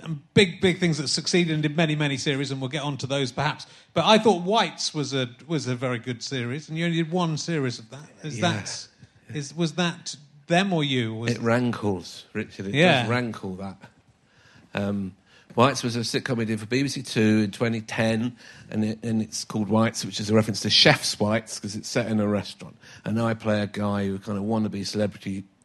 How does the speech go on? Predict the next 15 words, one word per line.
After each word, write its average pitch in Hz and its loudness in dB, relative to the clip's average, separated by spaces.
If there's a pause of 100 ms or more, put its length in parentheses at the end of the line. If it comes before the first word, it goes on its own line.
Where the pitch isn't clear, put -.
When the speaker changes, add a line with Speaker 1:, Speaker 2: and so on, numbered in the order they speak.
(160)
Speaker 2:
chef 120 0
who's 104 0
now 110 6
on 101 2
the 98 2
way 95 0
down. 90 -10 (300)
Too 147 2
lazy 104 0
and 98 -8
conceited 104 -2
to 92 -14
do 104 2
any 98 2
work, 117 -2